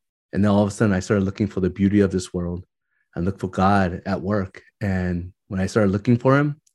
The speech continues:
<laughs> I found him everywhere. And it was amazing. And from then on started kind of this new journey into this new world. It's the same world, but with a different set of eyes,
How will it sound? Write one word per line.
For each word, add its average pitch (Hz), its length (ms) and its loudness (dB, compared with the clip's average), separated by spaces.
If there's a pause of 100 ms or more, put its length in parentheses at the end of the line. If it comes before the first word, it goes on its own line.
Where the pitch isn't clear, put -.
<laughs> - 200 -20
I - 200 2
found 101 340 0
him 90 160 -4
everywhere. 95 640 -2 (600)
And 92 100 0
it 98 40 2
was 98 120 0
amazing. 98 580 4 (100)
And 92 300 -6
from 123 200 8
then 139 240 10
on 135 380 6
started 107 400 0
kind 107 220 -2
of 98 60 -2
this 92 180 -6
new 117 360 6
journey 113 600 -2 (220)
into 117 280 2
this 104 220 2
new 127 220 8
world. 123 520 4 (840)
It's 127 160 0
the 123 80 2
same 143 320 6
world, 143 360 8
but 117 80 6
with 107 160 0
a 110 40 -2
different 104 460 -4
set 110 180 2
of 92 100 0
eyes, 98 500 2